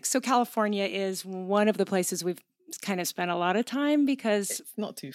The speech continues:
Speaker 2: far.
Speaker 1: know, surf contests, and I did
Speaker 2: Mm.
Speaker 1: go to college there. Well, now I have two boys in college
Speaker 2: Oh,
Speaker 1: there.
Speaker 2: wow.
Speaker 1: So I'm gonna tell people listening,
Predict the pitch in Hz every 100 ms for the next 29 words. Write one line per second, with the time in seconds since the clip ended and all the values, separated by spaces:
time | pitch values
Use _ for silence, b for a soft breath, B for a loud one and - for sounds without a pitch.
0 | - 233 190 180 - 233 - 220 220 214
1 | 196 220 202 190 190 185 190 185 180 175
2 | 165 175 180 247 262 240 254 233 202 -
3 | 226 185 208 208 180 185 175 170 - 180
4 | 160 147 131 135 B - 208 - 196 226
5 | 220 214 214 202 226 190 180 190 - 175
6 | 160 165